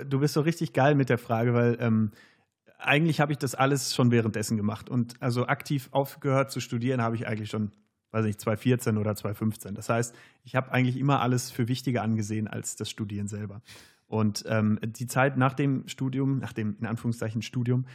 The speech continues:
hat sich nicht groß verändert zu der Zeit vorher. Und die Querverbindungen sind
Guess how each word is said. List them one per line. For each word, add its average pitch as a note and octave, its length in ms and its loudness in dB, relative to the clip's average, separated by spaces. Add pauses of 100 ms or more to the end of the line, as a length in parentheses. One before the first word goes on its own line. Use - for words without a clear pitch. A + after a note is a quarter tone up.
(180)
hat A#2+ 200 -8
sich - 380 -6
nicht B2+ 280 0
groß A#2+ 240 -4
verändert C#3+ 600 -2
zu - 140 -6
der A#2 140 0
Zeit G#2 320 -4
vorher. G2 520 -4
Und A2+ 420 -2
die A#2 60 -8
Querverbindungen B2+ 800 2
sind A#2+ 400 -2